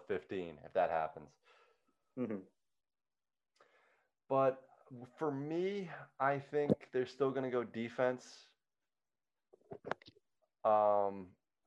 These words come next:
Speaker 1: and the, I mean, uh, what's his name? The linebacker out of Penn State.
Speaker 2: Parsons?
Speaker 1: Parsons. It,
Speaker 2: Yeah,
Speaker 1: I
Speaker 2: I think
Speaker 1: think
Speaker 2: he could go top ten.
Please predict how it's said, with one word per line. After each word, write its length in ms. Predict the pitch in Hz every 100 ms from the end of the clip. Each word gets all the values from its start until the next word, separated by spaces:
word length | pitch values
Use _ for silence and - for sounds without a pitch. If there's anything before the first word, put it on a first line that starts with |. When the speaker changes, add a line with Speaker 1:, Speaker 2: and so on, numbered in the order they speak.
| -
Speaker 1:
and 440 | 107 107 104 101 - - _ _ _
the, 160 | 120 -
I 60 |
mean, 300 | 107 104 98 101 _ _ _ _ - - _ _
uh, 160 | 107 104
what's 240 | 104 117
his 100 | 110
name? 160 | 104 104
The 60 | 98
linebacker 720 | 107 107 110 110 113 110 104 -
out 200 | 104 101
of 260 | 98 92 - _ _ -
Penn 200 | 113 104
State. 420 | - 113 110 107 - _ _ _ _ _ _ _ _ _ _ _ _ _ _ _ _ _ -
Speaker 2:
Parsons? 680 | 127 131 - 165 175 - - -
Speaker 1:
Parsons. 580 | 117 117 113 120 113 107 -
It, 140 | 117 - - - -
Speaker 2:
Yeah, 80 | 160
Speaker 1:
I 20 |
Speaker 2:
I 20 |
think 60 | -
Speaker 1:
think 160 | 202
Speaker 2:
he 120 | 180 185
could 380 | - _ _ 131
go 40 |
top 380 | 117 - 117 -
ten. 400 | - 117 95 90